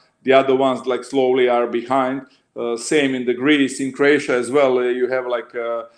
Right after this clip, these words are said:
someone like a Jugend, uh, and, uh, Jadran. So, so I think it's, uh, maybe, maybe Hungary have, like, a couple teams, uh, more competitive, but I think it's, uh, pretty, pretty, pretty strong. And, uh,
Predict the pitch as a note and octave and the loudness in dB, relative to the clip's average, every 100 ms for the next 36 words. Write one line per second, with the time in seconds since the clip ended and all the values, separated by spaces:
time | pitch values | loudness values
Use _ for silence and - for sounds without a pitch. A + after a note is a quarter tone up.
0 | _ _ - C3 B2 A#2+ A#2 B2+ A#2+ C3 | _ _ -6 -4 -2 -2 -2 -2 0 2
1 | D3 B2 A#2 A2+ A#2 A#2 A#2 A2+ A2+ A2+ | 2 0 -4 -4 -4 -2 -2 -2 0 0
2 | A2+ A2+ A2+ A2+ A#2 A#2 A2+ A#2 A2+ C3+ | 0 0 -2 -2 -4 -6 -4 -2 0 2
3 | D#3 C#3 C#3 C3+ C#3+ C3+ D3 D3+ E3 A3 | 2 0 -8 -8 -6 -4 -2 -2 -2 -8
4 | F#3 D#3+ - D3 C#3+ C#3+ - D#3 D#3+ F#3+ | -14 -16 -4 -2 -2 -6 -20 -10 -4 0
5 | G3 F#3+ D#3+ D#3+ - _ - C#3+ F3+ F#3 | 2 4 2 0 -6 _ -12 -4 0 4
6 | D#3+ D#3 D3+ - D3+ E3+ D#3 C#3+ C3 D3 | 6 6 4 -2 -4 -2 2 2 0 -2
7 | C3+ C3+ B2+ C3 B2 - _ - D#3+ D#3+ | -2 -2 -2 -4 -6 -8 _ 0 2 2
8 | D3 B2+ - C#3+ C3 D3 - - B2+ A#2+ | 0 -2 -2 -4 -4 -6 -12 -8 -4 -2
9 | B2 A#2+ B2 B2 B2+ D#3 C#3+ C3+ C3+ B2 | -2 -2 -2 -4 -2 2 2 0 -4 -4
10 | D#3+ F#3 F#3 A#3 A#3 _ _ _ _ C3 | 0 0 -2 -6 -10 _ _ _ _ 0
11 | D3 C#3+ C#3+ D#3+ D#3+ G#3 F3 E3+ - D#3 | 2 4 2 0 0 -6 -6 -8 -2 -2
12 | D3 F3+ F3+ D#3+ E3 E3+ D#3+ D#3 D3 D3 | 0 2 4 2 0 2 2 2 0 -6
13 | - F3 F3 D3+ - F#3 F#3 D#3+ - C#3 | -6 0 2 0 -6 -6 -6 -6 -6 -4
14 | C#3 C#3 C3+ C3+ C3+ C3+ | -4 -4 -2 0 0 -2